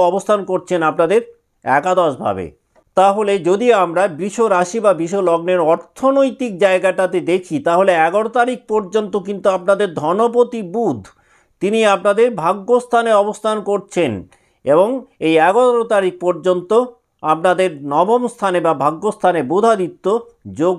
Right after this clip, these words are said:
রয়েছে। সুতরাং এই যে এগারো বারো তারিখ পর্যন্ত নবমভাবে রবি এবং বুধ একত্রে রয়েছেন, মাসের গোড়া থেকে এগারো বারো তারিখ পর্যন্ত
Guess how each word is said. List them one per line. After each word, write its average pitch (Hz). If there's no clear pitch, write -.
রয়েছে। 123
সুতরাং 208
এই 202
যে 247
এগারো 220
বারো 220
তারিখ 202
পর্যন্ত 185
নবমভাবে 202
রবি 214
এবং 214
বুধ 196
একত্রে 185
রয়েছেন, 175
মাসের 185
গোড়া 202
থেকে 208
এগারো 175
বারো 185
তারিখ 175
পর্যন্ত 190